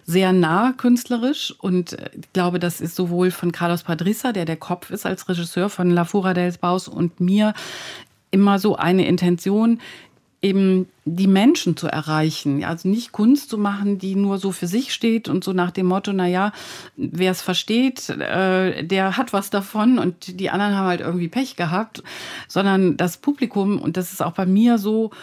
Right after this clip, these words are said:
und das ist bei Carlos Padrissa so, wird immer mitgedacht. Man möchte gerne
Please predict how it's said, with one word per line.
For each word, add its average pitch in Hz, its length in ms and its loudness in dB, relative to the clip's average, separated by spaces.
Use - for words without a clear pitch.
und 180 100 -2
das 185 100 -2
ist - 100 -14
bei 180 100 0
Carlos 180 360 0
Padrissa 196 500 -2
so, 185 180 -4
wird 190 240 -6
immer 254 240 4
mitgedacht. 202 640 -2
Man 175 220 0
möchte 214 440 0
gerne 180 440 0